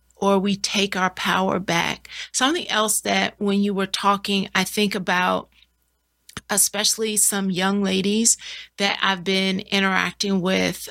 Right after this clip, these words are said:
more, most recently in the desire to help him so much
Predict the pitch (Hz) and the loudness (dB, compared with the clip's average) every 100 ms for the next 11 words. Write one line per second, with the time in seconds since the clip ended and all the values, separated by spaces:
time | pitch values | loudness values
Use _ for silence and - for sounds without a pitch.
0 | - 190 190 190 196 190 190 - 196 214 | -2 0 0 -2 -2 -2 0 -2 -2 0
1 | 214 202 202 185 185 180 190 - - - | 0 0 -2 -2 0 0 -2 -6 -16 -18
2 | - - 202 196 196 202 202 185 208 196 | -20 -6 -2 0 0 0 0 0 0 2
3 | 226 247 262 262 - 226 202 202 - - | 0 0 -4 0 0 2 0 -2 -6 -18
4 | - - - 233 247 262 - - - 196 | -10 -6 -2 0 0 -2 -6 -12 -2 0
5 | 180 185 185 202 - _ _ - _ - | 2 0 0 -2 -6 _ _ -20 _ 0
6 | - 240 233 233 247 220 208 220 175 165 | 0 2 2 2 0 -2 2 2 0 0
7 | - - | -2 -2